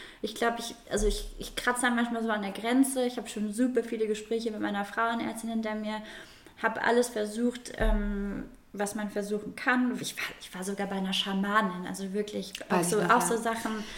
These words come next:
Speaker 1: die ich jetzt gar nicht mal so wahnsinnig unterstützen würde.
Speaker 2: Aber wie bist du, äh, auf C-B-D-Öl als Lösungsansatz gekommen? Weißt du das noch? Weil ich weiß, ich kann mich daran erinnern, du be-, du benutzt es schon lange und ich war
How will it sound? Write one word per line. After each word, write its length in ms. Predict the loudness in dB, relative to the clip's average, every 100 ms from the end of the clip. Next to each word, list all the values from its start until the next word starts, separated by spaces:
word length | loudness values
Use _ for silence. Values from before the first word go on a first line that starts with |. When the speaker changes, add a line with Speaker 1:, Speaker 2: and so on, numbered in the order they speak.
| -10 -10 -14 -14 -2
Speaker 1:
die 60 | 0
ich 80 | 4
jetzt 200 | 2 8
gar 140 | 12
nicht 160 | 12 10
mal 160 | 6
so 240 | 2 4 10
wahnsinnig 400 | 10 10 6 0
unterstützen 880 | -2 -2 2 2 2 -2 -2 -2 -4
würde. 280 | 0 2 4
Speaker 2:
Aber 240 | 8 10
wie 80 | 10
bist 280 | 6 4 6
du, 240 | 6 8
äh, 480 | 6 6 8 8 8
auf 220 | 6 4
C-B-D-Öl 1200 | 4 8 10 10 8 8 6 2 2 8 10 10
als 320 | 10 6 4 8
Lösungsansatz 960 | 10 12 10 8 6 4 4 4 2
gekommen? 440 | 0 0 2 4 4
Weißt 180 | 2
du 40 | -2
das 180 | -2 0
noch? 120 | 0 -2 -4
Weil 140 | 4 6
ich 160 | 10
weiß, 240 | 12 10 8
ich 100 | 2
kann 140 | 8 10
mich 80 | 10
daran 200 | 10 10
erinnern, 300 | 10 10 10
du 80 |
be-, 240 | 8 6 6
du 120 | 4
benutzt 400 | 8 10 10 8
es 120 | 4
schon 160 | 6 10
lange 320 | 12 12 10
und 100 | 8
ich 160 | 6 10
war 460 | 12 12 8 0